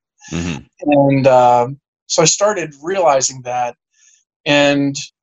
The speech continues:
Speaker 2: uh, a friend of mine who was, you know, in, in between there,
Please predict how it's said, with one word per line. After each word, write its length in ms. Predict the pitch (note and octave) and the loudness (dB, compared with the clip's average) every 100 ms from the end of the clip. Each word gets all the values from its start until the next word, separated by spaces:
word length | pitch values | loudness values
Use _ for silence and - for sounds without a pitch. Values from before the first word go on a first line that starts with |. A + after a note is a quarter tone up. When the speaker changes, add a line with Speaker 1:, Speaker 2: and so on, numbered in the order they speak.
| - | -4
Speaker 2:
uh, 420 | C3 B2 B2 B2+ - | -2 0 0 -2 -4
a 60 | |
friend 440 | B2+ - E3+ G#3+ A3 | -4 -2 2 4 2
of 120 | B2+ | 2
mine 380 | A#2 A2+ A#2+ C3+ | 0 2 0 -2
who 160 | D3+ C3+ | -2 0
was, 840 | B2+ B2 A#2+ A#2+ - - - - _ - | 2 4 4 2 -2 -4 -6 -12 _ -14
you 80 | F3 | -6
know, 120 | B2+ F3+ | -6 -6
in, 300 | F3 G3+ A3 | -6 -4 -2
in 180 | G3 | -2
between 380 | E3 D#3+ D#3 D3+ | -2 -2 0 2
there, 340 | C#3 C3+ C#3+ | 4 4 2